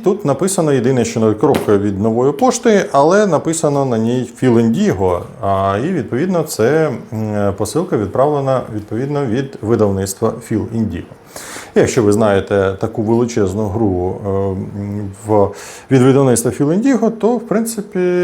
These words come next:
я думаю, що для вас сюрпризу не буде, а може і навпаки буде. Чому? Тому що, е, ми будемо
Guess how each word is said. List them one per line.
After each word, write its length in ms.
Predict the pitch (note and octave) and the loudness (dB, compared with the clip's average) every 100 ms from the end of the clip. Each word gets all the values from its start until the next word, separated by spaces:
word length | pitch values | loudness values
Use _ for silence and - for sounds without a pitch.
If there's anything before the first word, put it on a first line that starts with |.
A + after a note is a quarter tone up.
| F3 D#3+ | 0 0
я 80 | |
думаю, 260 | D#3 D3 C3+ | 0 0 -2
що 140 | B2+ | -2
для 80 | A2+ | 0
вас 180 | A2+ G2+ | 2 2
сюрпризу 400 | A#2+ A2+ A#2+ C3 | -2 -2 0 0
не 120 | D#3+ | 0
буде, 260 | G3+ A3 G#3 | 2 2 4
а 140 | D#3 C#3+ | 4 4
може 460 | D3+ A3+ G3+ F3+ A2+ | 2 0 0 -2 -4
і 20 | |
навпаки 520 | A2 A2+ - G#2 C3+ | -8 -8 -10 -8 -8
буде. 300 | G#2 F2 E2+ G2+ | -6 -8 -12 -6
Чому? 300 | C3+ E3+ B3 | -2 0 0
Тому 240 | C#3+ F3 | -2 -2
що, 240 | - D3+ D3 - - - _ _ _ _ _ - - - - - - | 0 0 -2 -10 -20 -20 _ _ _ _ _ -14 -14 -16 -16 -12 0
е, 260 | C3 B2+ B2+ | 2 4 4
ми 160 | E3+ | 4
будемо 600 | F#3 E3 E3 D3+ D#3 D3+ | 4 2 4 4 4 4